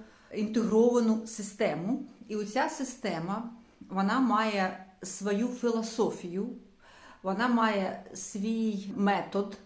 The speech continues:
тобто ми маємо теорію методів. Цей напрям інтегративної психотерапії поєднує в собі те, як працювати з тілом, як працювати з емоціями, що з ними взагалі робити,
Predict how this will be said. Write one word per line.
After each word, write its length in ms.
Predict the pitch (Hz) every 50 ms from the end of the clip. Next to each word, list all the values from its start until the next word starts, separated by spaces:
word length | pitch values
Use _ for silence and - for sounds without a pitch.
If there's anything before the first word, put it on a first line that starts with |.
| - - -
тобто 500 | - 208 - - - 202 190 175 - - -
ми 160 | 202 220 226
маємо 420 | 220 202 202 202 196 185 175 170 175 -
теорію 380 | 214 208 214 208 202 196 190 190
методів. 680 | 190 190 175 160 - - 170 165 170 220 262 247 - - 175 180
Цей 220 | - 269 294 277
напрям 380 | 254 240 196 170 - - 175 - - -
інтегративної 640 | 196 190 202 214 220 - - 233 196 185 175 170
психотерапії 920 | - - - - 190 202 190 - 190 - - - - 226 226 220 220 220 - - -
поєднує 640 | - 226 220 202 208 214 202 170 170 165 160 160 156
в 40 | -
собі 460 | - - - 156 151 165 - - - - - - - - - - - -
те, 220 | 220 208 185 - -
як 320 | - 196 220 254 240 -
працювати 1080 | - 233 226 233 - 226 196 202 202 190 185 185 - - 185 175 165 160 156 156 156 - -
з 80 | -
тілом, 540 | - - - 240 214 190 175 165 170 170 170 - -
як 300 | 170 180 254 - - -
працювати 1040 | 208 202 196 - - 208 190 190 185 185 180 - - 190 185 175 170 170 165 - -
з 140 | - 175 170
емоціями, 720 | 214 220 208 208 190 190 190 - - 170 165 160 160 165 165 175 175 - - - -
що 260 | - - - - 202 196
з 80 | 196
ними 160 | 208 196 185 175 165
взагалі 440 | 165 190 185 196 196 180 180 175
робити, 560 | 170 175 165 160 170 165 165 165 - 185 190